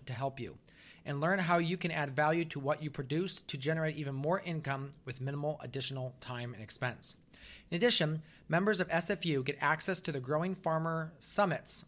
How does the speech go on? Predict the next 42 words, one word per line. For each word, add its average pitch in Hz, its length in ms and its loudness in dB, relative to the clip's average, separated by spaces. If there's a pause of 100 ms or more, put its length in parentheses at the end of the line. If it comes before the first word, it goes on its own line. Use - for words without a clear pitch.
on 139 160 -2
demand 143 560 0
with 135 160 -6
over 139 220 0
a 131 80 0
hundred 202 540 -2
sessions 143 560 0
of - 160 -8
targeted 165 460 0
areas 147 420 0
of - 180 -8
interest 139 380 -6
to 139 60 -6
farmers. 131 480 -6 (460)
These 156 260 -2
annual 190 480 0 (100)
online 170 340 2
events 151 360 -2
have 143 180 -6
attracted 156 560 0
over 151 280 2
a 131 100 -4
hundred 175 400 -2
thousand 170 360 2
people 143 360 -4
from 143 180 -8
around 135 280 -2
the 160 80 0
world, 123 280 -2 (400)
and - 80 -8
they 139 80 0
are 131 60 0
included 156 560 -4
in 139 100 -6
your 127 220 -4
S 143 180 -4
F 160 160 -4
U 160 140 0
membership 135 640 -4
as 120 160 -6
a 123 60 -6
bonus. 117 460 -6